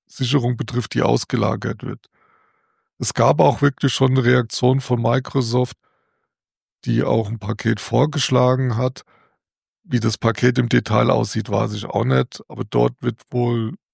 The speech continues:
schon von Gehaltserhöhungen gesprochen, also sprich zugestimmt und auch bessere Leistungen wahrscheinlich in den Sozialleistungen. Wie die jetzt konkret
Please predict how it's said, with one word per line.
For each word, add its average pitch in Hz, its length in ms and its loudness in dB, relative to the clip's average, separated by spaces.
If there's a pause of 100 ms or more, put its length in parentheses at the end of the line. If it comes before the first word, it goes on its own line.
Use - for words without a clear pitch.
(160)
schon 113 260 -4
von 117 180 -12
Gehaltserhöhungen 117 960 0
gesprochen, 135 560 -2
also - 240 -6
sprich 107 400 -8
zugestimmt 135 760 -6
und - 300 -4
auch - 380 -4 (220)
bessere 104 320 -2
Leistungen 104 560 0
wahrscheinlich 107 680 -4
in 135 140 -12
den 107 340 -12
Sozialleistungen. 107 1000 -6 (480)
Wie 147 140 0
die 135 220 2
jetzt 139 280 0
konkret 127 680 2